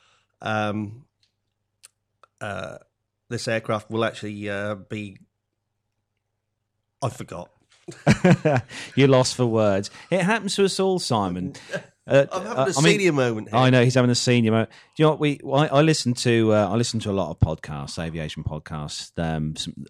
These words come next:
Speaker 2: a-, absolutely awesome podcasts. The Airplane Geeks, uh, Airline Pilot Guy,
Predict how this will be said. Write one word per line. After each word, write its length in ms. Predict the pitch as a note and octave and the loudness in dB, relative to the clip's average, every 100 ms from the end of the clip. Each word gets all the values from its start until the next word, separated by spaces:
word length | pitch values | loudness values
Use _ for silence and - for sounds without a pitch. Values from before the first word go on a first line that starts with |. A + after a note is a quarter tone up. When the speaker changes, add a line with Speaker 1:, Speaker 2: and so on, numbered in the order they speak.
| - | -6
Speaker 2:
a-, 200 | A2 G2+ | -6 -6
absolutely 380 | A2 A2 - D#2+ | -6 -6 -6 -6
awesome 400 | F2+ G2 G2+ E2 | -2 0 -2 -4
podcasts. 520 | D#2 D#2 - D#2 C#2+ | -10 -12 -10 -12 -10
The 140 | - F#2+ | -6 -4
Airplane 420 | G#2 - A2 G#2 | -4 -4 -2 -2
Geeks, 580 | G2 F#2+ F#2+ - - - | -2 -2 -4 -8 -10 -10
uh, 300 | F2 E2+ D#2+ - | -8 -6 -6 -6
Airline 380 | G2 G2 F#2 | -4 -4 -4
Pilot 380 | F2+ F#2+ F#2 D2+ | -4 -6 -6 -8
Guy, 420 | - F2 F2 E2 | -6 -4 -4 -6